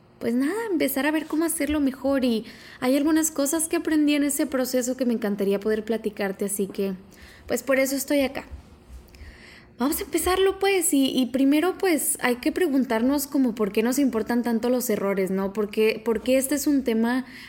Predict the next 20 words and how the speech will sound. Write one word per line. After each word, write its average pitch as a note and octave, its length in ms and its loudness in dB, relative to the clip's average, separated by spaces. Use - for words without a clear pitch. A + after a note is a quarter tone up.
a, F#3+ 320 0
a G3+ 200 -6
poner G#3 320 2
allá G3+ 200 0
afuera? - 360 -8
Te A3+ 100 -2
platico A#3 380 2
que, C#4+ 120 0
pues, A3 420 0
hay A#3+ 140 6
un A#3+ 80 6
montón A#3 360 2
de A3+ 100 4
razones, A3 840 0
pero G#3 220 2
entre G3 260 0
las F#3+ 180 2
más G3+ 200 0
importantes G3+ 600 -2
están F#3+ 460 -2